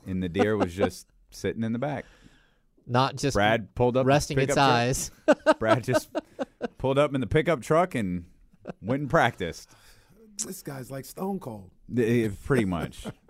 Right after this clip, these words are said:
Speaker 2: Yeah, I did not. I have, I've, uh, I've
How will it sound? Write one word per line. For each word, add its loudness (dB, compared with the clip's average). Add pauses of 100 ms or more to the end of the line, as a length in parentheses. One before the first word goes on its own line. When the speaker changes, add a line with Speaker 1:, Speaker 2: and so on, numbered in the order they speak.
(220)
Speaker 2:
Yeah, 0
I 0
did -2
not. -4
I 0
have, 2
I've, -2 (160)
uh, -2 (140)
I've -2